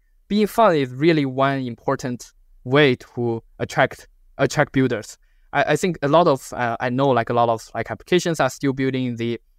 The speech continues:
because the more serious, more, like, uh, commercialized, more ready the project is, uh, it will take a longer time to, to build and being ready. But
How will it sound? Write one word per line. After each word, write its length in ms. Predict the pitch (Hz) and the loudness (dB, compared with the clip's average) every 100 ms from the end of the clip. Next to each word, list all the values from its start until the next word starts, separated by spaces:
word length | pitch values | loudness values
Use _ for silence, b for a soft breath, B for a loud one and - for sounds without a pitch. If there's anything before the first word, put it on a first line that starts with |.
| _ - | _ -2
because 220 | 156 151 | 2 2
the 60 | |
more 480 | 131 151 175 165 143 _ | 0 2 4 4 2 _
serious, 440 | - 160 156 123 127 | -6 0 2 0 -2
more, 400 | 123 131 131 123 _ _ _ - | -2 0 -2 -4 _ _ _ -8
like, 420 | 117 104 - - _ _ _ - | -2 -2 -4 -20 _ _ _ -12
uh, 220 | 98 67 - _ _ _ _ - | -10 -8 -12 _ _ _ _ -6
commercialized, 540 | 139 127 127 127 120 | -2 0 2 2 0
more 240 | 123 135 123 | 0 -2 0
ready 340 | 120 135 202 | 0 0 0
the 100 | 165 | -2
project 340 | - 165 165 170 | 0 0 0 0
is, 260 | 151 135 _ _ _ | -2 -4 _ _ _
uh, 80 | - | -4
it 140 | 151 143 | -2 2
will 120 | 123 | 0
take 300 | - 135 - | 0 -2 0
a 80 | 117 | 0
longer 320 | 107 127 123 | 2 2 0
time 240 | - 120 117 | -2 -4 -4
to, 200 | 123 - | -8 -8
to 100 | 131 | -6
build 220 | 113 135 | 0 2
and 160 | 123 110 | 2 0
being 200 | 113 110 | -4 0
ready. 320 | 113 139 196 - _ _ - | 2 2 0 -4 _ _ 2
But 280 | 139 - | 2 2